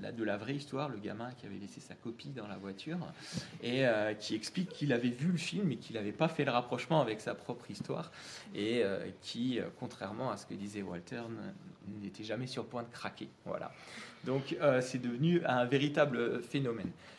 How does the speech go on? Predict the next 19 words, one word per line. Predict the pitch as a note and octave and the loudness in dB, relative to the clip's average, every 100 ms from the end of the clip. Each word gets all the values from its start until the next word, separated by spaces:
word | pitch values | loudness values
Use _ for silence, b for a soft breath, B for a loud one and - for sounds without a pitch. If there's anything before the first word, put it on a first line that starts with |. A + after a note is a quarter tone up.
| - | 0
Le, | C#3+ D3+ C#3+ C#3 C#3 C3+ C3 - - - - - - | 8 10 12 10 6 2 0 -8 -20 -20 -20 -8 2
le | D3 | 6
fin | D3 | 8
mot | G#3+ | 8
de | F3 | 8
l'histoire, | C#3 G3+ G#3+ | 8 6 6
c'est | C#3+ | 4
que | C#3 | 2
le | |
film | B2 F#3 D3+ | 2 6 8
a | A2+ | 8
même, | B2 D3 B2+ | 6 4 4
hein, | A2 - | 0 -2
encore | A2+ C#3+ B2 | 0 0 2
une | A#2 | 0
actualité, | A2+ - A2+ G#2+ - A3+ C4 | -2 0 0 0 -2 -4 -4
puisque, | - B2+ - D#3+ | -4 -6 0 2
euh, | F#3 - B2 A#2+ A2+ A2 G#2+ G#2+ - | 2 2 2 2 2 0 0 -2 -2
actuellement, | - - - B2+ A#2 C#3 G3+ | -4 -4 0 2 4 2 0